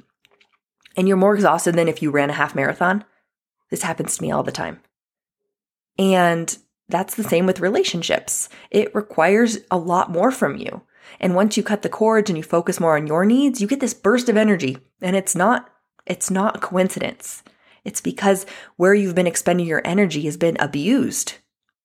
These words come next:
and overused and, and mistreated. You don't deserve that. When you start spending time with men, you have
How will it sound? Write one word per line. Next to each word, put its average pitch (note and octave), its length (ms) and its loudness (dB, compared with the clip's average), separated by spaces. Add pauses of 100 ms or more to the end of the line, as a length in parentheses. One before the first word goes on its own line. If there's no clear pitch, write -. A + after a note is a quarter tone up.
(280)
and E3 220 0
overused F#3+ 720 2
and, C3 380 0
and D#3 180 -6
mistreated. G3 680 0 (240)
You F#3+ 120 0
don't G#2 140 0
deserve F#3 340 0
that. - 360 -8 (1800)
When B3+ 120 4
you B3+ 60 4
start C#4 240 2
spending B3 300 4
time G#3 600 0
with F3 300 0
men, F3 760 0 (720)
you F#3+ 160 -2
have G3+ 340 0